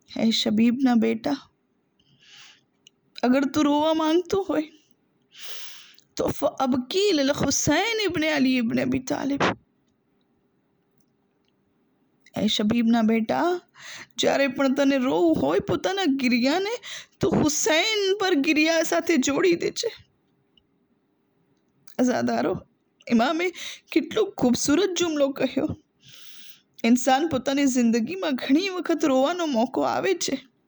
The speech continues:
કોઈ દુઃખ આવ્યું, કોઈ તકલીફ થઈ,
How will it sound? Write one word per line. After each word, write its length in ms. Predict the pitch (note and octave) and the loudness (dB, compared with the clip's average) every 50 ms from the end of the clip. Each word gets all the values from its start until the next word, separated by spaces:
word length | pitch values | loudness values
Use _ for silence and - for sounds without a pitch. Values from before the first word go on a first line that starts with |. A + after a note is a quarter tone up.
| _ _ _ _ _ _ _ _ _ _ _ _ _ _ _ _ _ _ _ _ _ _ _ _ _ _ _ _ _ _ _ _ _ _ _ _ _ _ _ _ _ _ _ _ _ - - | _ _ _ _ _ _ _ _ _ _ _ _ _ _ _ _ _ _ _ _ _ _ _ _ _ _ _ _ _ _ _ _ _ _ _ _ _ _ _ _ _ _ _ _ _ -10 -4
કોઈ 180 | - C4 C#4+ C4+ | 0 2 2 2
દુઃખ 360 | G#3 G#3+ B3 B3+ B3+ - C#4 | 2 0 -4 -4 -4 -4 -4
આવ્યું, 300 | A3+ F3 F3+ - - - _ _ _ _ _ _ - - - - _ _ | -4 -4 -4 -8 -10 -12 _ _ _ _ _ _ -20 -20 -20 -20 _ _
કોઈ 160 | - C#4 D#4 | 0 2 2
તકલીફ 500 | - - D4+ C4 C4 - C4 C4+ D#4+ E4 - - - | 2 2 0 -2 0 2 2 4 4 2 2 -2 -4
થઈ, 220 | - E3 - - | -4 -4 -4 -6